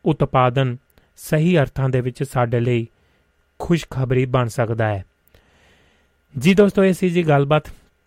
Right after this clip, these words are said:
ਜੰਗਾ-, ਅਹ, ਜੰਗੀ ਸਾਜ਼ੋ ਸਮਾਨ ਬਣਾਉਣ ਵਾਲੀਆਂ ਸਨਅਤ-, ਸਨਅਤਾਂ ਦੇ ਵਿੱਚ ਜਿਹੜੀ ਤੇਜ਼ੀ ਦਾ ਮਾਹੌਲ।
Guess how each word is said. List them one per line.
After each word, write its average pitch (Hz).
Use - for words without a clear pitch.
ਜੰਗਾ-, 139
ਅਹ, 143
ਜੰਗੀ 139
ਸਾਜ਼ੋ 135
ਸਮਾਨ 123
ਬਣਾਉਣ 123
ਵਾਲੀਆਂ 117
ਸਨਅਤ-, 135
ਸਨਅਤਾਂ 147
ਦੇ 139
ਵਿੱਚ 127
ਜਿਹੜੀ 120
ਤੇਜ਼ੀ 120
ਦਾ 120
ਮਾਹੌਲ। 123